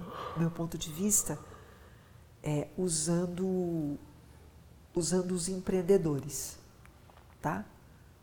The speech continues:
O que é que faz com que pessoas de perfil empreendedor tenham êxito? É exatamente isso, elas olham, elas ficam observando.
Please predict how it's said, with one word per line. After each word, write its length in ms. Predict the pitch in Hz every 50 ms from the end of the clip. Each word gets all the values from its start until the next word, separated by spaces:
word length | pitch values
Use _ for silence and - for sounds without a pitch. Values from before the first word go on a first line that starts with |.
| - - -
O 80 | 170
que 160 | 170 - - 277
é 40 | -
que 180 | - - 254
faz 840 | - - - - - 156 151 143 131 139 - - - - - - - - - - - - - - - - - - - - - - -
com 180 | - 170 170 170
que 220 | - - - 175
pessoas 760 | 165 - - 180 170 - - - - 220 240 247 226 196 170
de 80 | 160 165
perfil 420 | - - 160 160 165 - - 170 165
empreendedor 680 | 160 - 175 160 165 151 160 160 147 151 165 175 170
tenham 340 | 170 185 180 185 190 185 165
êxito? 440 | 151 143 131 131 135 - - - - - - - - - - - - - - - - - - - - - - - -
É 80 | - 202
exatamente 640 | 196 196 214 226 226 277 262 269 269 - - 208
isso, 140 | 180 - 202
elas 260 | 190 202 202 190 175 170
olham, 340 | 151 147 147 151 175 202 247 - - - - - -
elas 260 | 170 180 185 - -
ficam 340 | - 240 - - - 254 330 330 - - - - -
observando. 680 | - 214 - - - 302 285 233 170 143 139 147 151